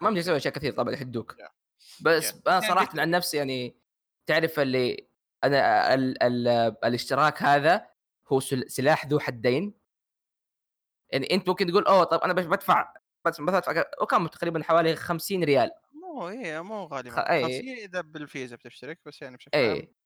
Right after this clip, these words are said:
Speaker 1: آآ،
Speaker 2: يا.
Speaker 1: خمسين ريال في الشهر ما هالعب كثير، بس هنا الشيء.
Speaker 2: إمم.
Speaker 1: كل ما تفكر إنك ما تلعب، "أوه، لعبة بفلوس دفعت عليها، خليني أخش ألعب شوية." <laughs>
Speaker 2: إيه.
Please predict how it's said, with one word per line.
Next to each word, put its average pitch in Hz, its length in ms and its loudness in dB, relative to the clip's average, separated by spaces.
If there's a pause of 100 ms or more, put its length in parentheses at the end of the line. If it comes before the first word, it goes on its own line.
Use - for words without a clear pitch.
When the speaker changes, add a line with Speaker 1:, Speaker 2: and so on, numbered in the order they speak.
(100)
Speaker 1:
آآ، 135 140 4
Speaker 2:
يا. 147 200 2
Speaker 1:
خمسين 175 500 -2
ريال 143 340 4
في - 80 -12
الشهر 143 360 0
ما 220 180 4
هالعب 135 160 2
كثير، 135 480 -2
بس 139 200 -2
هنا 247 100 4
الشيء. - 420 0 (800)
Speaker 2:
إمم. 170 80 0
Speaker 1:
كل 254 120 6
ما 233 80 4
تفكر 233 360 0
إنك 180 220 -2
ما 220 80 0
تلعب، 196 380 4 (140)
"أوه، 214 240 2
لعبة 185 260 4
بفلوس 175 380 4
دفعت 170 260 2
عليها، 170 240 2
خليني 147 220 0
أخش - 200 -6
ألعب 117 160 0
شوية." 120 320 -2
<laughs> 135 60 -2
Speaker 2:
إيه. - 220 -4